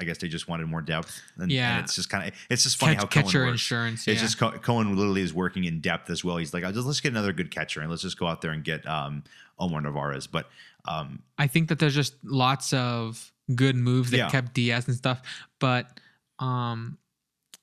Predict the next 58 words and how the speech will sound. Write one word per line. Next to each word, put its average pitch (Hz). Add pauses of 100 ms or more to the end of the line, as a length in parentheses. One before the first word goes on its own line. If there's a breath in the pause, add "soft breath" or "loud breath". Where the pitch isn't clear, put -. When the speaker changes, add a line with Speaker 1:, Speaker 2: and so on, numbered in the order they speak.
(140)
Speaker 2:
last 143
year 156
felt 147
like 139
the 127
first 131
half 123
was 127
just 117
really 117
special. 120
Second 131
half, 127
they 127
still 131
were 120
really 123
Speaker 1:
Mm-hmm, 98
Speaker 2:
good, 120
even 107
Speaker 1:
mm-hmm, 131
Speaker 2:
though 120
the 113
Braves 117
were 117
a -
bit 101
Speaker 1:
mm-hmm. 85
Speaker 2:
better. 117 (400 loud breath)
I, 147
I 151
just 143
think 135
that 117
they're 123
still -
gonna 120
be 117
a -
playoff 147
team. 143 (100)
I'm 131
just 123
not 123
gonna 117
have 117
them 117
Speaker 1:
Okay. 110
Speaker 2:
as 113
a, 113
like, 127
hundred 127
win 120
team 120
like 110
last 113
year. 123
Speaker 1:
Okay, 90